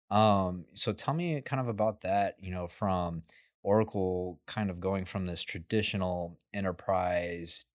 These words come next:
database, uh, provider for, you know, massive enterprises to saying, "Hey, we wanna build out this high performance, uh, G P U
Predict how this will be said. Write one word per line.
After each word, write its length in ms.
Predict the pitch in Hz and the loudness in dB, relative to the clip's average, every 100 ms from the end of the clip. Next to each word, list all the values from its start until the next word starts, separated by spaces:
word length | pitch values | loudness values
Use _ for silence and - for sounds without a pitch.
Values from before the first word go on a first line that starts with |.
| - | -4
database, 1080 | 95 90 85 92 90 90 87 87 - - - | -2 -2 -2 -2 -2 -4 -6 -2 2 2 0
uh, 320 | 90 85 87 | -2 -2 -2
provider 760 | 85 - 85 87 87 82 82 82 - | -6 -10 -6 -2 -2 -4 -8 -10 -8
for, 500 | 90 85 82 80 - _ _ | -4 -2 -4 -6 -14 _ _
you 80 | - | -12
know, 100 | 85 | -10
massive 480 | 82 90 90 - 85 | -8 -6 -4 -4 -4
enterprises 920 | 87 87 - 87 85 82 85 82 - | -8 -8 -4 -4 -4 -8 -8 -6 -6
to 400 | - 95 85 82 - _ _ _ _ - | -6 -6 -4 -6 -10 _ _ _ _ -8
saying, 220 | - 87 | -4 0
"Hey, 200 | 95 92 | 2 2
we 100 | 90 | 0
wanna 180 | 92 87 | -6 -6
build 180 | 87 85 | -4 -4
out 180 | 82 | -4
this 180 | - 82 | -4 -6
high 180 | - 90 | -2 -2
performance, 920 | - 92 - 87 85 82 82 - - - | -2 -10 -8 -6 -6 -6 -4 0 0 -2
uh, 460 | 85 85 82 82 82 | -4 -4 -4 -6 -8
G 180 | 87 | -10
P 140 | 90 92 | -12 -6
U 340 | 104 104 90 | -2 -2 -2